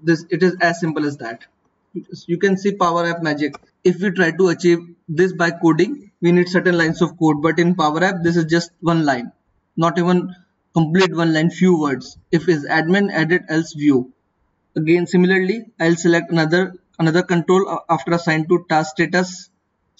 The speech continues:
Task status normal user should not be able to do. What I'll do, I'll copy it. I just want to save my time. So this is task status, so that we will also remember,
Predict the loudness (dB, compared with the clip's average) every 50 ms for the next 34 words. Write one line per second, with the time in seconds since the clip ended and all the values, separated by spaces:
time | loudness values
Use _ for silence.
0 | _ _ _ -2 -2 -2 0 -2 -2 -2 0 0 0 0 0 2 2 2 4 4
1 | 4 2 0 0 0 0 0 0 0 0 0 2 2 2 0 0 0 2 2 0
2 | 0 -2 -8 -14 _ _ _ _ _ _ _ -8 -4 -4 -2 0 0 0 0 0
3 | 0 0 0 0 0 -2 -2 -2 0 -2 -2 -2 -4 -8 -16 -14 -8 -8 -6 -4
4 | -2 -4 -4 -4 -6 -6 -6 -4 -4 -6 -6 -6 -8 -12 _ _ _ _ _ _
5 | _ _ _ _ _ _ _ _ _ _ _ _ _ _ -20 -8 -4 -2 -2 0
6 | 0 -2 -2 0 0 0 0 0 0 -4 -8 _ _ _ _ _ _ -20 -20 -20
7 | _ _ _ _ _ _ -4 -2 0 0 0 0 0 -2 -4 -4 -4 -2 0 0
8 | -2 -2 -4 -4 -4 0 0 0 -2 -2 -4 -4 -2 0 0 0 -2 -2 0 2
9 | 2 4 4 4 2 2 0 0 0 0 0 0 0 0 0 0 0 0 -2 -4